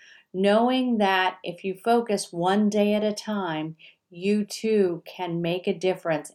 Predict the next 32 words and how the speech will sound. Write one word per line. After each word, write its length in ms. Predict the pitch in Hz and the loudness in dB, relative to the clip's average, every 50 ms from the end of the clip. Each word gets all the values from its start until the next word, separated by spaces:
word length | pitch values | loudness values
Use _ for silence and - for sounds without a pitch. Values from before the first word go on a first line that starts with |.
| _ - | _ -8
and 240 | 165 165 175 170 | -6 -6 -6 -6
keep 360 | 170 - - 175 175 175 - - | -8 -8 -8 -8 -8 -8 -8 -6
moving 400 | 170 170 170 165 170 165 165 156 | -4 -4 -4 -4 -4 -6 -6 -6
forward. 500 | - 170 165 160 160 147 131 - - - _ _ _ - - - - - _ _ - | -4 -4 -4 -2 -2 -4 -6 -8 -10 -16 _ _ _ -20 -20 -20 -20 -20 _ _ -4
Let's 360 | - 180 185 202 202 - - | 2 4 6 6 4 2 0
listen. 500 | 196 190 190 180 - - - - 156 - _ _ _ _ _ _ - _ _ _ _ _ _ _ _ - - - - - - - - - - - - - - - - - - - _ _ _ _ _ _ _ _ _ _ _ _ _ - | 0 0 0 0 -2 -4 -4 -4 -4 -10 _ _ _ _ _ _ -20 _ _ _ _ _ _ _ _ -20 -14 -10 -6 -2 2 4 4 4 4 2 0 -6 -8 -12 -16 -18 -20 -20 _ _ _ _ _ _ _ _ _ _ _ _ _ -8
According 540 | - 190 - - 220 226 226 233 262 269 254 | -8 -6 -2 4 4 6 6 6 6 4 4
to 140 | 247 - 233 | 2 0 -2
the 140 | 214 214 196 | -2 0 0
Centers 480 | - - 202 208 208 202 240 240 - | 2 2 2 2 2 2 0 -4 -4
for 160 | - - 233 226 | -2 -2 -2 -2
Disease 420 | 226 220 208 208 226 226 220 - | 0 -2 0 0 0 0 0 0
Control 440 | - - 220 - - 208 202 196 208 | -2 -2 -4 -2 -2 -2 0 0 0
and 100 | 214 202 | -2 0
Prevention, 720 | 208 233 - - 180 156 156 156 - - - - - 170 - - - - - - - - - | -2 -4 -2 0 0 0 0 -2 -4 -6 -4 -4 -6 -6 -8 -12 -20 -20 -20 -20 -20 -12 -4
more 320 | 190 190 202 208 208 208 | 0 2 2 4 4 2
than 200 | 196 202 190 185 | 2 2 0 0
seven 440 | 180 - - 226 233 240 262 269 247 | 0 0 0 0 2 2 2 2 2
hundred 440 | 214 240 226 220 220 220 220 214 208 | 2 2 0 0 0 0 0 0 2
and 180 | 196 185 - - - | 0 0 -2 -4 -4
eighty-five 720 | - 196 208 208 226 233 214 - - 202 196 196 190 180 | -2 -2 -2 -2 -2 -4 -4 -2 -2 0 0 0 -2 -4
thousand 640 | - - - 190 190 208 214 214 214 226 220 214 208 | -6 -4 -2 0 2 2 2 0 0 -2 -2 -4 -4
people 480 | - - - 226 208 - - 185 180 180 | -4 -6 -4 -4 -4 -2 -2 0 2 2
in 160 | 170 170 175 | 2 2 2
the 100 | 175 175 | 0 0
United 640 | 180 185 185 180 180 175 175 190 202 220 214 214 | 0 0 0 0 2 0 0 0 -2 -4 -6 -6
States 500 | - - - - 202 180 160 175 - - | -8 -10 -6 -2 0 0 0 -2 -4 -8
have 200 | - - 170 170 | -4 -4 -2 -2
a 60 | 180 | -2
stroke 520 | 175 - - - - 185 180 180 180 180 - | -4 -4 -6 -4 -2 0 0 0 -2 -4 -6
each 340 | 175 175 175 - - - - | -6 -6 -4 -6 -10 -6 -4
year. 360 | 170 160 151 - - - | -2 -2 -2 -4 -8 -14